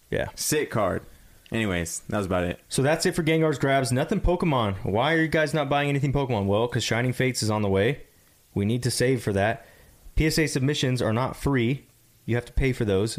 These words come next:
Speaker 1: So I, this is a very similar thing that happened to me last year. Um, last year when I was building my business, I went through a phase of selling things. It had,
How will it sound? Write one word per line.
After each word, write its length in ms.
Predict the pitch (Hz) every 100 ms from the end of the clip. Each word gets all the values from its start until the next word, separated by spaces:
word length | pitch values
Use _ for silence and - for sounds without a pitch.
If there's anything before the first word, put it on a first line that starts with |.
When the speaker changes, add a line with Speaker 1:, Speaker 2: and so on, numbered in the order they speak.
| -
Speaker 1:
So 360 | - 123 113 - - - - - -
I, 220 | - 147 - -
this 220 | 143 180
is 80 | 196
a 60 | 147
very 220 | 170 170
similar 300 | 180 170 160
thing 200 | 175 156
that 80 | 127
happened 220 | 139 135
to 40 |
me 120 | 131
last 320 | 113 123 143 -
year. 260 | 69 - _ _ _ _ _ _ -
Um, 260 | 113 104 101
last 340 | 120 170 -
year 160 | 107 95
when 160 | 98
I 60 | 101
was 140 | 101
building 360 | 95 107 117 123
my 100 | 110
business, 380 | 104 123 117 104
I 100 | 110
went 200 | 113 131
through 140 | 131 113
a 40 |
phase 640 | - 147 143 117 107 104 - - _ _ _ _ -
of 420 | 110 104 95 - - _ _ _ -
selling 480 | - 151 175 123
things. 360 | 101 95 92 113
It 100 | -
had, 260 | 127 123